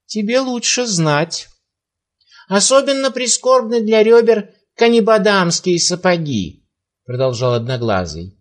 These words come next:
"Тамошние мастера для красоты подкладывают в носок жёсткую подошвенную кожу.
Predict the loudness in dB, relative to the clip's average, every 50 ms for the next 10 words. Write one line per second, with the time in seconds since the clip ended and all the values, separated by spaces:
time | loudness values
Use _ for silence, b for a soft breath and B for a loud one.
0 | _ _ _ -6 -4 -2 -2 -2 -2 -4 -6 -6 -6 -4 -4 -2 -2 -4 -4 -4
1 | -2 -2 -2 0 0 -2 -2 -2 -4 -4 -4 -4 -6 -4 -4 -4 -4 -4 -2 -2
2 | -2 -2 0 -2 -2 -2 -2 -4 -2 0 0 0 0 -2 0 2 2 2 0 0
3 | -2 -2 -2 -2 -2 -2 -2 -4 -4 -4 -4 -2 0 0 0 0 -2 -4 _ 0
4 | 2 2 2 0 0 -2 -2 0 -2 -2 -2 -4 -6 -6 -6 -6 -6 -4 -4 -4
5 | -4 -4 -2 0 0 2 2 0 -2 -6 -8 -10 -10 -14